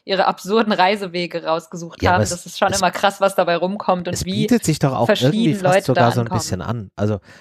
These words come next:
Speaker 2: auf der einen Seite, glaub ich, die Leute, die jetzt, glaub ich, jobtechnisch in den zwei Jahren, äh, Corona-Schwierigkeiten hatten, die kann man da jetzt mal außen vor nehmen oder außen vor lassen, aber du hast eine ganze Reihe von Menschen,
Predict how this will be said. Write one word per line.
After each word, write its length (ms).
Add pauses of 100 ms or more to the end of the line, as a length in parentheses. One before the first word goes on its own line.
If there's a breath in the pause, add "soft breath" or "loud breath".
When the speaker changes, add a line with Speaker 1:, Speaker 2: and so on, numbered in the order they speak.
(120)
Speaker 2:
auf 100
der 160
einen 320
Seite, 580 (120)
glaub 300
ich, 380 (1700)
die 220
Leute, 280
die 120
jetzt, 380 (260)
glaub 180
ich, 200
jobtechnisch 680
in 200
den 140
zwei 220
Jahren, 400
äh, 400
Corona-Schwierigkeiten 1400
hatten, 200
die 80
kann 160
man 100
da 100
jetzt 200
mal 160
außen 320
vor 240
nehmen 300 (400 loud breath)
oder 180
außen 260
vor 180
lassen, 260
aber 160
du 100
hast 180
eine 100
ganze 360
Reihe 240
von 180
Menschen, 460